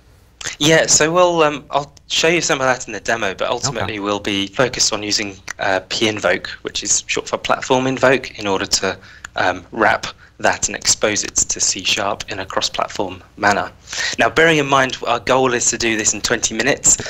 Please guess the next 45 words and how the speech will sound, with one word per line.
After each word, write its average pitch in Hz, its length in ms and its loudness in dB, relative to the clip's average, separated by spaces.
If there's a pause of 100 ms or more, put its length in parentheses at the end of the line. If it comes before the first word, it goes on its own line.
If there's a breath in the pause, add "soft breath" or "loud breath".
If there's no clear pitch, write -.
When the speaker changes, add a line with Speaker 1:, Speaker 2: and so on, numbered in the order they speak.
(260 loud breath)
Speaker 1:
um, 123 80 4
Speaker 2:
Sure. 104 240 6
Speaker 1:
so - 140 0
this 123 180 2
is 123 60 2
gonna 156 180 2
be 147 140 0
more 139 280 4
of 123 120 0
a, 120 240 2
an 120 120 -8
introduction 110 920 -4
or 101 180 -4
a, 107 380 0
a, 123 60 0
a - 20 -4
primer, 113 420 2
if - 160 -8
you 98 80 -8
will, 98 200 0
in, 104 280 -6
in 110 100 -8
how 117 180 0
you 117 140 0
might 104 240 0
think - 300 -6
about - 320 0
getting - 240 -6
started - 520 0
with 101 120 -8
that - 240 0
situation. - 580 -4 (320)
Speaker 2:
Awesome. 110 440 4
Yeah, 131 140 2
you 98 120 0
wanna, 107 400 2
wanna 107 200 2
head 113 160 4
into 113 300 2
Visual 113 320 2
Studio 127 440 0
and 101 100 -4
show 117 160 0
it 123 60 2
off? 202 200 -2